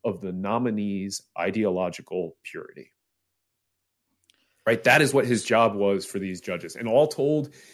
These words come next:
he is responsible for the confirmation of Roberts, Alito, Gorsuch, Kavanaugh, and Barrett. And Thomas is an old friend. All six of them were members of the Federalist Society. I mean, there, there's video of Thomas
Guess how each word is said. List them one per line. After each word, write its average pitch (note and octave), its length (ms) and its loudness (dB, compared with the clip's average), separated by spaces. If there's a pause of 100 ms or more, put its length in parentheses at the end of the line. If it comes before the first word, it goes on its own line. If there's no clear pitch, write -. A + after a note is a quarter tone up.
he D3 180 0
is B2+ 120 0
responsible A#2 540 -4
for A2 100 -6
the G2+ 80 -2
confirmation G2 640 -8
of D#2+ 160 -20
Roberts, B2+ 640 0 (100)
Alito, G2+ 500 2 (320)
Gorsuch, A2+ 600 -2
Kavanaugh, F#2 580 -6
and F2+ 200 -12
Barrett. - 300 -6 (360)
And G#2 180 -6
Thomas E3 600 4 (280)
is C3+ 140 2
an C3+ 80 4
old A#2+ 240 2
friend. - 460 -12 (240)
All D3+ 160 6
six D#3+ 260 -2
of C#3 80 -4
them C3+ 160 4
were B2+ 140 0
members A#2+ 300 0
of G#2 80 -8
the G#2+ 60 -6
Federalist A#2 460 0
Society. A2+ 400 -2
I A#2 40 -2
mean, A2+ 120 -2
there, C3+ 160 -2
there's C#3+ 340 0 (220)
video A#2 460 2
of G2 160 -6
Thomas A2+ 500 -6